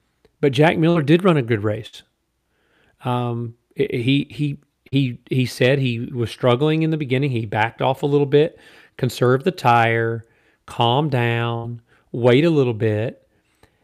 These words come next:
And you know what? He was coming back at Martin a little bit there at the end.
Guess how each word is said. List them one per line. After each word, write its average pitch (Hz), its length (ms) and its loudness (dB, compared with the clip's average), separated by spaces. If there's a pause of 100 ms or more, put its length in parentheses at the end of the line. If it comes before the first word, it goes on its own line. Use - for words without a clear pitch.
(160)
And 143 160 4
you 143 80 4
know 143 120 6
what? 170 180 6
He 165 160 2
was 226 160 0
coming 170 380 0
back 123 340 4
at - 100 -2
Martin 120 440 0
a 110 40 -2
little 110 220 0
bit 104 320 -4
there 117 180 2
at 107 100 -4
the 110 200 -2
end. 98 260 -8